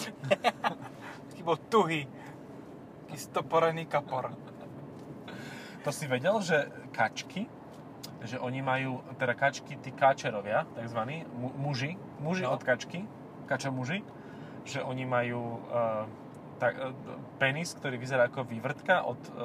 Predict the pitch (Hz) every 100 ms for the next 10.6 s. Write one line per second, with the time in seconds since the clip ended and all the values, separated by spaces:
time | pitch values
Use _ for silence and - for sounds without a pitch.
0 | 113 107 110 113 120 190 - - - -
1 | 113 113 113 - 120 127 120 117 - 117
2 | 120 120 131 131 - 120 117 110 - -
3 | - - - 113 - 214 156 151 156 165
4 | 185 - 160 151 143 143 131 120 113 110
5 | - - - - 135 151 185 - - -
6 | - 165 127 - - - - - - -
7 | - - 120 - - 127 127 123 123 -
8 | 147 190 208 151 139 165 175 170 147 131
9 | 120 131 131 131 160 170 - - 135 165
10 | 151 143 135 170 170 170